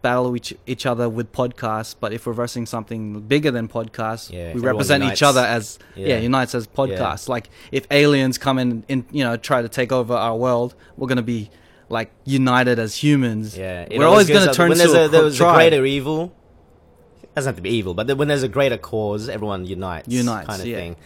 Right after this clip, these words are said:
Speaker 2: It's kinda like Cameron and, Cameron and Mace. They're both from Harlem, and they,
Speaker 1: Mm.
Speaker 2: they hate each other. But guarantee, there's still that respect. It's like, "Still my brother, though, right?"
Speaker 1: Yeah,
Speaker 2: It's
Speaker 1: if,
Speaker 2: like,
Speaker 1: if, if, if
Speaker 2: like, when
Speaker 1: something's
Speaker 2: they were
Speaker 1: attacking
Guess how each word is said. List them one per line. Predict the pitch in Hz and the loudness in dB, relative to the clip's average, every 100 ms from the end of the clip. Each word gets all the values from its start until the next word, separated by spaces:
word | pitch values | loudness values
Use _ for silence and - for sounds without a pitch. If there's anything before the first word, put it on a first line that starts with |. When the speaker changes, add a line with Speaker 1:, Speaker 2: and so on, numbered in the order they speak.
| - - | -18 -10
Speaker 2:
It's | - | -2
kinda | 190 220 | 2 2
like | 156 | 0
Cameron | - 139 139 110 | -2 -4 -2 -2
and, | 98 92 | -6 -10
Cameron | - 131 131 110 | -6 -4 -2 -4
and | 90 | -6
Mace. | 92 101 - - - _ _ - | -6 -8 -8 -14 -16 _ _ -8
They're | 117 | -2
both | 135 139 | -2 -2
from | 110 | -6
Harlem, | 90 113 110 95 | -2 0 0 -2
and | 92 | -4
they, | 127 | -4
Speaker 1:
Mm. | 113 107 | -6 -6
Speaker 2:
they | 110 | -8
hate | - 113 117 | -6 -6 -6
each | - | -8
other. | 92 80 80 117 _ _ - | -10 -8 -10 -10 _ _ -12
But | 117 101 | -10 -4
guarantee, | 139 127 113 123 | -2 -2 -4 -6
there's | 117 127 | -2 -2
still | - 131 | -4 -6
that | 95 | -4
respect. | 95 - - 127 175 | -8 -10 -6 -8 -6
It's | 110 | -10
like, | 101 | -10
"Still | 95 - 123 | -10 -10 -8
my | 110 | -8
brother, | 90 117 110 | -8 -6 -6
though, | 90 95 92 | -8 -8 -8
right?" | 95 104 120 _ _ | -8 -10 -12 _ _
Speaker 1:
Yeah, | 120 170 | -4 -2
Speaker 2:
It's | 110 87 107 110 | -2 -6 -8 -6
Speaker 1:
if, | 104 | -6
Speaker 2:
like, | 101 | -6
Speaker 1:
if, | 143 - | -8 -6
if, | |
if | |
Speaker 2:
like, | 143 - | -8 -8
when | 135 | -10
Speaker 1:
something's | - 156 135 | -4 -2 0
Speaker 2:
they | 131 | 0
were | |
Speaker 1:
attacking | 117 | 2